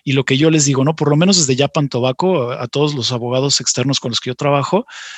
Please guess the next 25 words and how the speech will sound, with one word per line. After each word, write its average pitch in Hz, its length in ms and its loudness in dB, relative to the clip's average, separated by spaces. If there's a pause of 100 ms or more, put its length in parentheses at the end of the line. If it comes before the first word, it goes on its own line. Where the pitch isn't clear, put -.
(120)
yo 147 260 2
nunca 160 300 4
les 131 120 2
digo, 127 120 0
"Oye, 131 160 2
yo 160 140 2
no 170 140 4
te 151 120 -2
pido 143 260 0
una 143 140 2
opinión 131 540 0
para 117 240 -4
tener 131 260 0
a 135 60 2
alguien 131 240 0
a 113 60 -4
quien 131 180 0
demandar 123 420 -2
en 127 100 0
caso 127 240 -2
de 110 60 -4
las 110 140 -4
cosas 117 260 -2
salgan 120 380 -2
mal". 139 140 -4